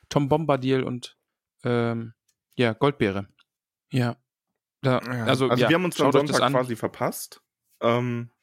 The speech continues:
Speaker 2: weil wir sind ein bisschen später erst wieder gekommen, aber wir haben dann das Zelt erobert,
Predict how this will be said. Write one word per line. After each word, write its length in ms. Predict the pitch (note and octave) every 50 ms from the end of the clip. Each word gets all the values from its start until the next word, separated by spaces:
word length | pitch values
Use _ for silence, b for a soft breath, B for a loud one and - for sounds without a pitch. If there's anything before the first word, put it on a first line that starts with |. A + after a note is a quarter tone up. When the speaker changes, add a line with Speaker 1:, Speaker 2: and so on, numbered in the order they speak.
| _ _ _ _ _ _ _ _ -
Speaker 2:
weil 200 | - A#2 A2+ A#2
wir 140 | C3 C3+ A#2+
sind 180 | G#2+ B2+ A#2
ein 40 | A2 A2
bisschen 180 | G#2+ - A#2+
später 320 | - - C#3+ D3+ - G3 C#3
erst 200 | B2 C#3 - C#3
wieder 120 | C#3 C3+
gekommen, 220 | B2+ B2+ C#3+ C3
aber 140 | C3 B2 A#2
wir 80 | B2 C3
haben 100 | C#3+ D3
dann 100 | C#3+ C3+
das 180 | B2 - -
Zelt 220 | - - E3 F3 F3
erobert, 540 | A2+ F2+ E2+ F2 F2 G#3 - G2 - -